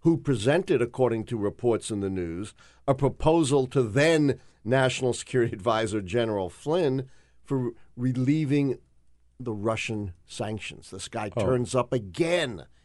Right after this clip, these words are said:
Speaker 1: It's just extraordinary. And, hey, if you're out there, some young, uh, ambitious investigative reporter, look into Felix Sater.
Speaker 2: Hmm. So you're saying that there could be, could be cases where,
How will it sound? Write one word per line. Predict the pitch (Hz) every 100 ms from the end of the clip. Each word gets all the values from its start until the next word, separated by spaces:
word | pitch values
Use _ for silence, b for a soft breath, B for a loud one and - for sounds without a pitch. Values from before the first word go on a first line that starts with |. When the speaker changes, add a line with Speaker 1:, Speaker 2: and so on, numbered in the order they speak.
| -
Speaker 1:
It's | 120 -
just | 143 131
extraordinary. | 131 - - 151 165 135 110 98 101 90 b b -
And, | 123 110 b b b
hey, | 160 143 123
if | 139
you're | 160 165
out | 190 -
there, | 156 147
some | - 143 139
young, | 143 156 156 151
uh, | 143 135 B B B B B -
ambitious | 143 123 156 147 151 -
investigative | 139 113 139 - 139 139 131 117
reporter, | 123 - 147 135 92
look | 110 139 156 180
into | 170 160
Felix | 135 160 156 151 -
Sater. | 160 147 107 80 - -
Speaker 2:
Hmm. | 113 110 - b b b
So | - 143
you're | 135 170 175
saying | 196 175 135
that | 113 - 104
there | 104
could | 98 165 147 110
be, | 110 85 82 - -
could | 196 156
be | 117 78 80 - b b b
cases | - 131 123 113 92
where, | 107 101